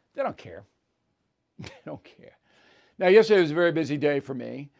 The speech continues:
So I did the Hannity radio program. I did, uh, W A B C, as I always do. Uh, I did, uh, a whole bunch of media analyzing the State of the Union, and we're very flattered that people wanna hear our opinion.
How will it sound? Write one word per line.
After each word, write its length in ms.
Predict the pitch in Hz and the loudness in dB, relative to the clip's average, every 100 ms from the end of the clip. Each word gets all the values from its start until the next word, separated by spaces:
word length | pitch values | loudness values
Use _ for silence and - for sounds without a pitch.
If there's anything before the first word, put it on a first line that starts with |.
| _ _ | _ _
So 320 | - - 156 156 | -12 -4 0 0
I 120 | 147 | 0
did 160 | 147 | -2
the 60 | 147 | -4
Hannity 360 | 139 147 151 147 | -2 -2 -2 -4
radio 380 | 147 151 147 | -2 -2 -4
program. 800 | 143 151 147 135 147 139 139 139 | -4 -4 -4 -4 -6 -4 -4 -6
I 100 | 139 | -8
did, 320 | 127 143 117 143 | -6 -8 -8 -6
uh, 200 | 139 123 | -6 -4
W 320 | 143 135 139 | -4 -4 -4
A 60 | |
B 120 | 131 131 | -4 -6
C, 240 | - 156 | -4 -4
as 120 | 143 | -2
I 100 | 143 | -4
always 320 | 147 151 131 - | -4 -4 -8 -8
do. 580 | 147 156 151 151 147 143 _ _ _ - | -6 -6 -6 -6 -6 -10 _ _ _ -10
Uh, 880 | 147 143 139 139 139 139 139 139 - | -2 0 0 0 -2 -2 -4 -6 -8
I 140 | 147 147 | -8 -8
did, 520 | 131 147 139 139 117 | -4 -4 -4 -6 -8
uh, 440 | - 139 135 135 - | -8 -6 -6 -8 -8
a 80 | 139 | -2
whole 180 | 180 | 0
bunch 240 | 175 160 139 | 0 -2 -2
of 60 | |
media 400 | 139 143 143 143 143 | -6 -4 -4 -4 -4
analyzing 640 | 139 143 147 131 139 120 | -4 -4 -4 -4 -6 -8
the 40 | 147 | -12
State 240 | - 131 | -10 -10
of 60 | 131 | -8
the 80 | 139 | -6
Union, 380 | 226 214 165 | -4 -4 -4
and 80 | 156 | -6
we're 100 | 170 | -6
very 280 | 156 165 165 | -4 -2 -2
flattered 480 | - 160 156 147 147 | -2 2 4 4 0
that 120 | 139 | -4
people 300 | - 139 139 | -4 -8 -6
wanna 220 | 135 131 127 | -8 -8 -10
hear 160 | 131 | -10
our 120 | 123 113 | -10 -10
opinion. 360 | - 120 95 | -14 -18 -18